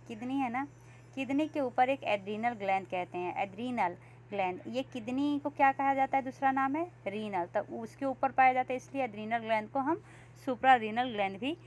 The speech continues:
कहते हैं। Fibrous capsule जो surround करता है किडनी को। उसके बाद cortex, ऐसे कर दीजिए, मान लीजिए ये हमारा किडनी है तो इस तरह से हाफ में divide कर दीजिए। ये जो ऊपर वाला पार्ट है इसको cortex कहते हैं, इसमें radius brown होता है।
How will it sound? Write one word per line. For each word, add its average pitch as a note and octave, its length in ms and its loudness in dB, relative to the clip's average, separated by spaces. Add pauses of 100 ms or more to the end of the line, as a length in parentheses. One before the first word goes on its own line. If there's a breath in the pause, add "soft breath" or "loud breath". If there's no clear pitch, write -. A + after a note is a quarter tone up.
(260 loud breath)
कहते D4 320 2
हैं। F#3 220 -4
Fibrous B3 560 2
capsule C4+ 420 -4
जो B3 120 -2
surround A3 400 -2
करता A#3 260 0
है A#3 100 2
किडनी G3+ 440 -8
को। G#3+ 280 -8 (400 loud breath)
उसके D4+ 340 -2
बाद D#4+ 200 4 (160)
cortex, A3 600 4 (360)
ऐसे A#3+ 260 2
कर A3 160 4
दीजिए, A3 260 -2
मान A3 220 2
लीजिए A#3 240 -6
ये C4+ 60 0
हमारा B3 280 2
किडनी G3+ 500 -8
है A3 100 -4
तो A#3 100 -10
इस A#3+ 160 -10
तरह G#3+ 140 2
से A#3+ 140 -4
हाफ A3 300 -2
में A#3 180 -6
divide B3 420 2
कर F3+ 100 -4
दीजिए। F3 300 -10 (340 loud breath)
ये D#4+ 80 2
जो D#4+ 140 2
ऊपर C#4+ 220 2
वाला B3+ 200 6
पार्ट G#3 300 2
है A3+ 80 -2
इसको G#3+ 180 -6
cortex G#3+ 520 0
कहते B3 320 0
हैं, C#4 160 0
इसमें G#3+ 400 -6
radius G3 400 -8
brown B3 240 0
होता B3 260 -2
है। C4+ 240 -2